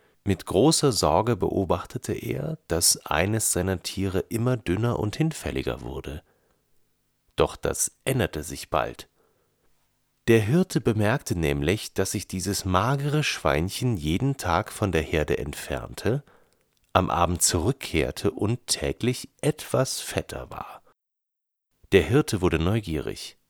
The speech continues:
Hatte das Schweinchen vielleicht einen besseren Weideplatz gefunden? Der Hirte verfolgte den Weg des Schweins durch Gesträuch und Geäst und entdeckte eine wunderschöne blaue Blume.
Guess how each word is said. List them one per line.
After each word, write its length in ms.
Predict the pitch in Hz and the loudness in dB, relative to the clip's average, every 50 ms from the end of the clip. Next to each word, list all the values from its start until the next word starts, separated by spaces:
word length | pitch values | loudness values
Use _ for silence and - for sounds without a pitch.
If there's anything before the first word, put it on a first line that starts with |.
| _ _ _ _ _ _ _ - | _ _ _ _ _ _ _ -2
Hatte 280 | - - 156 - 170 | 0 0 2 2 2
das 220 | - 156 139 - - | 2 2 2 2 0
Schweinchen 480 | - - - 107 117 113 - - 139 | 0 0 0 0 0 -2 -2 -2 -2
vielleicht 460 | - - - - - 85 98 - - | -2 -2 0 2 2 2 2 2 0
einen 240 | - 92 90 82 80 | -2 0 0 0 0
besseren 500 | - 117 127 - - 113 90 85 78 73 | 0 0 0 0 0 0 0 -2 -2 -2
Weideplatz 520 | 73 67 - 80 - - - 73 - - - | -2 -2 -2 -4 -6 -6 -8 -8 -8 -10 -12
gefunden? 580 | - - - 90 80 85 92 - 147 160 170 - _ _ _ _ _ _ _ _ _ _ _ _ - | -10 -4 -2 0 0 0 -2 -2 -4 -6 -6 -8 _ _ _ _ _ _ _ _ _ _ _ _ 2
Der 100 | 113 117 | 4 4
Hirte 420 | 113 113 127 160 170 165 - 175 160 | 4 4 4 4 4 4 2 2 2
verfolgte 640 | - - 147 - - - - 151 147 139 - - 82 | 2 0 -2 -2 -2 0 2 2 2 2 0 -2 0
den 260 | 80 78 76 76 71 | 2 2 2 2 2
Weg 200 | 78 76 76 - | 0 0 0 0
des 180 | - 78 - - | -2 -2 0 -2
Schweins 520 | - - 76 69 71 78 78 73 - - | 0 0 0 0 0 0 0 0 -2 -2
durch 240 | - 76 69 - - | -2 -2 -4 -4 -6
Gesträuch 640 | - - - - - 78 71 73 73 76 - - 82 | -8 -8 -6 -4 -4 0 0 2 0 0 -2 -4 -6
und 180 | 82 - - | -6 -8 -6
Geäst 540 | - - - - 117 131 - - - - - _ _ _ _ _ _ _ _ _ _ _ - | -6 -4 0 0 0 2 0 -2 -6 -6 -12 _ _ _ _ _ _ _ _ _ _ _ 4
und 320 | 123 147 165 - - - - | 6 6 6 4 2 -2 -2
entdeckte 960 | 101 95 92 - - - 123 - - - _ - - 156 160 165 180 175 - _ _ - | -2 -2 -2 -2 0 -2 -2 -2 -4 -12 _ -4 0 0 0 0 0 -4 -8 _ _ -6
eine 360 | - 80 78 76 73 71 67 | -2 -2 0 0 0 0 0
wunderschöne 760 | 71 80 101 110 107 107 101 101 - - - 82 80 85 82 | 0 0 0 0 2 2 2 0 0 0 0 0 0 0 0
blaue 440 | 73 71 71 69 71 73 78 78 71 | 0 2 4 4 4 4 4 2 2
Blume. 640 | 71 76 76 87 92 85 82 71 62 50 - - | 0 0 0 2 2 2 0 0 -2 -2 -6 -10